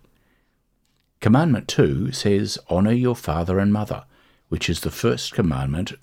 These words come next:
with a promise. That's what Paul writes. You see that there? "That it may go well with you, and that you may enjoy long life on the earth." In the Old Testament, God valued this relationship between children and their parents so much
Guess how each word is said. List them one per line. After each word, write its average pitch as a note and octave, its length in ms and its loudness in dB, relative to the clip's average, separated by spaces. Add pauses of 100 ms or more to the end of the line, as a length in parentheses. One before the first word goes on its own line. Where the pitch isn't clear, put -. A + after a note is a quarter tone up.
(120)
with D2 300 -4
a F#2 60 -2
promise. A#2+ 400 2
That's - 200 -6
what - 140 -12
Paul A2+ 240 -2
writes. A2+ 340 -4
You F#2 60 -4
see F#2 220 -2
that G2+ 200 -2
there? C3 240 -2 (1000)
"That G2 140 8
it - 60 2
may F2+ 220 4
go D2+ 200 2
well F#2 260 6
with A2+ 200 2
you, C#3+ 200 0 (300)
and F#2 140 2
that F2 160 0
you F2+ 80 2
may F2 380 2 (320)
enjoy E2 520 2
long A2 360 4
life D#2 360 -6 (120)
on D2+ 100 -2
the E2+ 160 2
earth." - 460 -4 (1200)
In G2 120 6
the E2 100 4
Old F#2 160 4
Testament, A#2 460 -2 (420)
God A2+ 220 4
valued G#2 580 -2
this - 240 0
relationship G2 580 0
between D#2 380 -4
children A2+ 460 2
and F2+ 160 2
their A#2+ 120 2
parents D2+ 380 -4
so D3 380 0
much - 500 -2